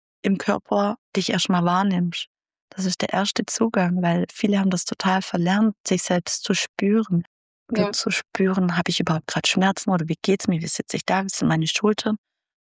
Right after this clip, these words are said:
Speaker 1: Und dann merken sie erstmal, boah, was ist, kommt da alles hoch? Und ich glaube, es ist halt Muskeltraining, wie im Fitnessstudio,
Speaker 2: Ja.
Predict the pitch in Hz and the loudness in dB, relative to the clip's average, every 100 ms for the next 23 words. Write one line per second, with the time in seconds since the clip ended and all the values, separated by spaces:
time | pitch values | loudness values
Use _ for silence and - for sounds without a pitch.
0 | - 175 165 160 170 220 269 - - - | -2 0 2 2 0 2 0 0 -2 -2
1 | 170 185 196 - 196 220 214 - - 214 | 0 0 -4 -4 0 0 0 -2 -4 -2
2 | - - 170 190 - 170 - - 220 269 | -2 -2 -2 0 0 0 -2 -2 -2 -2
3 | - _ _ _ _ _ - 196 190 202 | -4 _ _ _ _ _ -4 0 2 0
4 | - 196 196 196 190 190 - 208 190 190 | -4 0 0 0 -2 -2 -4 -4 -2 -2
5 | 190 202 233 - 202 - - 175 170 170 | 2 2 2 0 -4 -4 -2 0 0 0
6 | 175 180 240 247 - 214 214 214 _ _ | 0 2 4 4 2 2 2 0 _ _
7 | _ - 247 - 220 - 220 208 208 208 | _ -8 -2 0 0 0 -2 0 2 2
8 | 202 202 196 | 0 0 -4